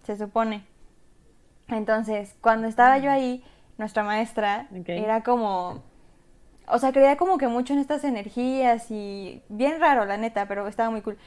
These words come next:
Speaker 1: Entonces, no-, una noche nos reunimos y hablamos, eh, a través de las tarjetas y resultaba que, se-, o sea, en teoría, a ver, vaya, se supone que nos contactamos con la señora esta que,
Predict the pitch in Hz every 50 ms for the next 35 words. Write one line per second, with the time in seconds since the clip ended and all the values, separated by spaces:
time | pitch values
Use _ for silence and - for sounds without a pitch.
0 | - - _ - 285 285 285 311 285 - - 254 269 285 285 285 277 262 277 262
1 | 254 240 220 220 220 220 220 214 208 208 226 247 247 - - - - - 220 214
2 | 208 202 202 202 208 208 202 202 202 202 202 202 202 202 196 - - _ _ _
3 | _ _ _ _ - - 208 202 196 196 196 202 202 208 202 214 214 208 208 -
4 | 220 220 220 240 226 226 214 208 214 233 - - _ _ _ - - _ _ _
5 | _ _ _ _ - - 233 226 226 226 226 226 233 233 226 - - 262 254 247
6 | 226 214 220 240 254 254 233 233 _ _ _ _ _ - - 208 202 - - -
7 | - - - - 226 - - 214 220 214 - 226 202 196 214 208 208 208 208 190
8 | 180 180 185 190 196 190 185 208 - 208 220 202 - 240 240 254 269 359 - -
9 | _ _ _ _ _ _ _ - - 220 214 214 214 - 220 208 - 202 202 -
10 | - 220 220 226 240 - - 220 208 190 190 196 - 214 208 208 214 214 214 220
11 | 220 220 220 - - 220 220 - 202 190 185 185 185 190 - - - 214